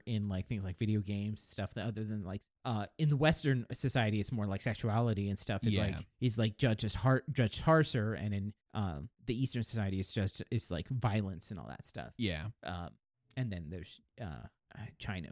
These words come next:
Speaker 1: which is just, like, whatever they feel like that day.
Speaker 2: <laughs> It's like, whatever
Speaker 1: <laughs>
Speaker 2: great leader says.
Speaker 1: Yeah, whatever great leader says. No Winnie the Pooh. Um,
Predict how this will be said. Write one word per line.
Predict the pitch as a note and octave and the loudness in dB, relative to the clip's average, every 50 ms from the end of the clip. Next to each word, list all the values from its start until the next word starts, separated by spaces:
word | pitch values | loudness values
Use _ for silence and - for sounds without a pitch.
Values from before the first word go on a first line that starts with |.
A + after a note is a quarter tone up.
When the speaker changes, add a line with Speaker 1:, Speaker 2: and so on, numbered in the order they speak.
| - - | -12 -12
Speaker 1:
which | - - - F#2 | -12 -12 -12 -12
is | - - | -12 -12
just, | - - - - | -12 -12 -12 -12
like, | F2 F2 - | -12 -10 -10
whatever | A#2 F#2+ F2+ - - - C2+ | -8 -8 -8 -10 -12 -14 -14
they | D#2+ - | -14 -12
feel | - - D2 C#2 | -12 -12 -12 -12
like | A#1+ G1+ - - | -12 -14 -14 -12
that | - - - - | -10 -10 -10 -4
day. | - - D3 G3 F#3 A3 A#3+ G#3 - | 4 6 8 10 10 10 10 8 8
Speaker 2:
<laughs> | - F4 D4 D3+ - - F#3+ F3 - - | 6 4 4 6 6 4 4 2 2 0
It's | G#3 E3 - - _ - - | -2 -2 -2 -4 _ -14 -12
like, | B2+ B2+ A#2 B2+ C3 - - - - | -8 -4 -4 -4 -4 -6 -8 -8 -2
whatever | - G3 F#3+ F3 G3+ G3+ E3 D3 A#3+ A#3+ G3+ D3 - | 6 10 12 12 12 12 12 12 12 12 10 10 10
Speaker 1:
<laughs> | G#2 | 8
Speaker 2:
great | G#2+ G#2 G2 F#2 | 6 4 4 4
leader | F#2 F2+ F2+ | 2 0 0
says. | - - - D2 C#2+ D2+ - - - - - - | -2 -4 -4 -4 -2 -4 -4 -6 -8 -10 0 4
Speaker 1:
Yeah, | C#3+ E3 F#3 E3+ D3+ F#3+ | 6 8 8 8 8 10
whatever | G3 F3+ E3+ G#3+ F#3+ E3+ F3 | 10 10 10 10 8 6 4
great | C#3 - D#3+ D#3 D3 A#2 | 4 4 4 4 4 2
leader | B2+ A#2+ A2 A2+ B2+ | -2 -4 -2 -4 -4
says. | - - - - A2+ A#2+ - - _ _ - | -4 -6 -4 -4 -4 -4 -4 -8 _ _ 0
No | C3 D3 F3+ G3+ G#3 | 6 10 10 12 12
Winnie | G#3+ G3+ F#3 F3+ E3+ | 12 10 8 8 8
the | D3+ C#3+ | 8 10
Pooh. | - - D3 B2 A2 F2+ - - _ _ | 10 10 10 10 6 2 -2 -6 _ _
Um, | E3+ E3 D#3+ D#3+ D#3+ D#3 D3+ D3+ | 8 10 12 12 12 12 12 10